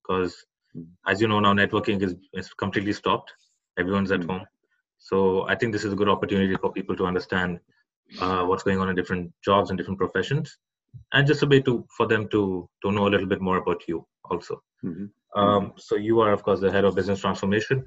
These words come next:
Speaker 1: and vice president at the Volvo, uh, Car Group. Uh, could
Speaker 2: Mm-hmm.
Speaker 1: you share a little bit more about, uh,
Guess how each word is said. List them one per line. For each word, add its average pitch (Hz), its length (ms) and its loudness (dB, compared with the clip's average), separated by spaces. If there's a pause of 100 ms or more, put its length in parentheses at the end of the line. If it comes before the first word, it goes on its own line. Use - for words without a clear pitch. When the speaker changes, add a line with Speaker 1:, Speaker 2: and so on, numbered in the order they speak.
Speaker 1:
and 95 100 -4
vice 95 200 0
president 95 440 0
at 95 60 -6
the 90 100 -4
Volvo, 92 360 -2 (720)
uh, 95 240 0 (100)
Car 104 140 6
Group. 123 260 0 (560)
Uh, 104 220 -2
could 139 180 2
Speaker 2:
Mm-hmm. 160 160 4
Speaker 1:
you - 60 -14
share 143 180 4
a - 20 6
little 135 240 4
bit 135 80 0
more 113 180 0
about, 101 300 0 (720)
uh, 90 200 -4